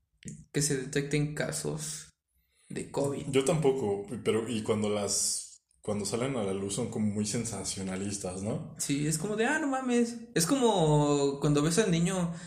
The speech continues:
Speaker 1: y te dice que, al niño que no fue a la escuela por una semana o por varios días y le dices, "¿Qué te pasó, niño?". Y me, y, y él te dice, "No, es que me dio, me dio, este, varicela". Ya nadie le da varicela, hermano.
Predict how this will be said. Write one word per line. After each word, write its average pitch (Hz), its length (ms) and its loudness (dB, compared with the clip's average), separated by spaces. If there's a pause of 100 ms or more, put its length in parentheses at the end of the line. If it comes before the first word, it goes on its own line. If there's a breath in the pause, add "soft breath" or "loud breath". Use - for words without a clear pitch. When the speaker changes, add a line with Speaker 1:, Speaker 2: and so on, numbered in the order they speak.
(160 loud breath)
Speaker 1:
y 143 160 4
te 139 120 2
dice 160 300 2
que, 139 640 0
al 147 100 4
niño 170 180 6
que 165 100 2
no 156 100 4
fue 175 80 2
a 165 40 4
la 160 60 4
escuela 151 320 0
por 131 120 -4
una 143 140 0
semana 139 520 -2 (260 loud breath)
o 131 180 0
por 131 200 0
varios 143 260 2
días 143 320 2
y 139 60 0
le 135 60 2
dices, 151 200 4
"¿Qué - 80 -2
te - 140 -2
pasó, 233 400 -2
niño?". 220 420 0
Y 185 60 -2
me, 165 160 0
y, 143 640 0
y 139 40 2
él 139 120 0
te 147 100 2
dice, 151 360 -2
"No, 254 200 -4
es 294 120 -4
que 285 120 -4
me 180 160 0
dio, 165 460 0 (420 loud breath)
me 131 120 0
dio, 135 140 0
este, 143 920 -2
varicela". 120 680 0
Ya 196 140 -2
nadie 381 260 2
le 131 100 4
da 123 60 2
varicela, 151 560 -2
hermano. 151 580 -2